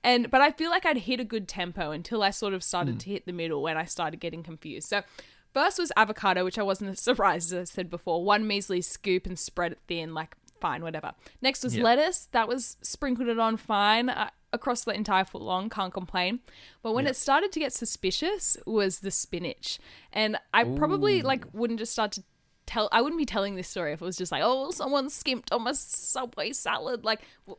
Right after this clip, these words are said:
Speaker 1: even though that's what
Speaker 2: Yeah.
Speaker 1: I'm exactly doing. But,
Speaker 2: No,
Speaker 1: like,
Speaker 2: that's all right.
Speaker 1: <laughs> but,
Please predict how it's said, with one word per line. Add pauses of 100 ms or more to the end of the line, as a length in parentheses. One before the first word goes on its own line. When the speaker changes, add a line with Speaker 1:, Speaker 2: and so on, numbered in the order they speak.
(120)
Speaker 1:
even
though
that's
what
Speaker 2:
Yeah.
Speaker 1:
I'm
exactly
doing. (280)
But,
Speaker 2:
No,
Speaker 1:
like,
Speaker 2:
that's
all
right.
Speaker 1:
<laughs>
but,